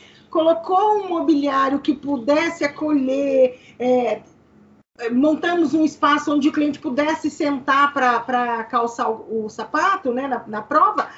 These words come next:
mas que se não rolasse, teria ali um espaço de, de,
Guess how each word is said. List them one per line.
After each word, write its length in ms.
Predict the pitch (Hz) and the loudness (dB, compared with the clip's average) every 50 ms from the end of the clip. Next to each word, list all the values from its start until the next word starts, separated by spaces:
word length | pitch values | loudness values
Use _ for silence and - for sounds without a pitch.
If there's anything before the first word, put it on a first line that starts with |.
| - - - - | -20 -16 -6 -2
mas 640 | 311 339 349 359 359 381 427 480 466 453 - - - | 0 2 2 2 2 0 0 0 -2 -4 -6 -12 -10
que 280 | - - 339 330 339 | -2 2 2 4 4
se 240 | 302 - - - 339 | 2 0 -2 -2 0
não 280 | 302 311 311 311 311 302 | 0 0 -2 -2 -2 -2
rolasse, 720 | 320 320 359 339 349 370 427 466 - - - 330 247 - - - - - _ _ _ | -2 0 2 2 2 2 2 0 -4 -4 -4 -4 -4 -4 -8 -18 -20 -20 _ _ _
teria 600 | - 381 392 392 370 370 359 370 381 392 415 440 403 | -4 -2 -2 0 2 4 4 6 6 4 4 2 2
ali 420 | 381 330 302 302 320 339 349 370 381 | 0 0 2 2 2 2 0 0 -2
um 140 | 381 370 | -4 -4
espaço 800 | 370 - - - - 302 294 302 302 311 - - - 339 320 302 | -4 -6 -6 -6 -2 -2 0 0 0 -4 -6 -6 -4 -4 -4 -4
de, 300 | 269 - - 320 311 285 240 | -4 0 4 4 4 4 2
de, 640 | 226 226 254 294 294 285 269 269 254 240 233 220 - | -2 0 2 2 2 2 0 -2 -2 -4 -4 -4 -6